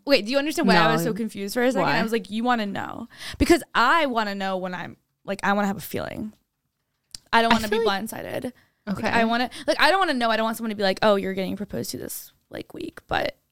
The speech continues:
Speaker 1: I, I also don't wanna, like, I don't want it to be, like, such a shock. Like, I want, I wanna be like, "Oh, this is weird that I'm, like, wearing, like, this dress. Like, it's weird."
Speaker 2: And that my hair is done and that my nails are
Speaker 1: Yeah,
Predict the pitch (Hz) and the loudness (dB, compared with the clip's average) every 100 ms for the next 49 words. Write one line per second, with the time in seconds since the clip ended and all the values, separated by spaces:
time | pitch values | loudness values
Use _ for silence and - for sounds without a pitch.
0 | _ - 220 185 _ - 220 214 - 202 | _ 2 2 2 _ 0 2 0 -2 -4
1 | 196 190 185 180 180 175 175 - - _ | 0 2 2 2 2 0 0 -4 -16 _
2 | _ _ _ _ _ _ _ _ _ _ | _ _ _ _ _ _ _ _ _ _
3 | _ _ _ 254 269 254 254 226 220 214 | _ _ _ 2 4 4 2 -2 -4 -4
4 | 208 202 202 196 - - - - 247 - | -4 -6 -2 -2 0 -4 -4 2 2 4
5 | 233 226 226 - _ 294 320 392 359 349 | 2 2 -2 -4 _ 0 2 2 0 0
6 | 339 - 415 440 523 - 226 214 214 214 | 0 0 0 0 -4 -6 -2 0 0 0
7 | 214 208 196 196 190 190 190 190 185 190 | 2 2 0 0 2 2 2 0 -2 -2
8 | 202 190 - 180 - 254 - 208 208 - | -2 -2 -2 -2 0 -2 -2 -4 -4 -8
9 | - 196 185 185 190 _ - 196 196 202 | -2 2 2 0 -6 _ 4 6 6 4
10 | 202 185 170 180 180 170 170 170 180 175 | 2 2 2 2 2 2 2 4 4 6
11 | 165 156 165 170 254 | 6 4 4 4 6